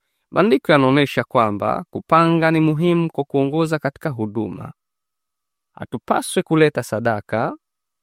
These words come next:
isiyotugharimu chochote,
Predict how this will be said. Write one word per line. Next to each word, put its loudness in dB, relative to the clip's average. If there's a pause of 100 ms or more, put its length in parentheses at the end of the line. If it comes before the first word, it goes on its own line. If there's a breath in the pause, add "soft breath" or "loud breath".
(640)
isiyotugharimu 2
chochote, -4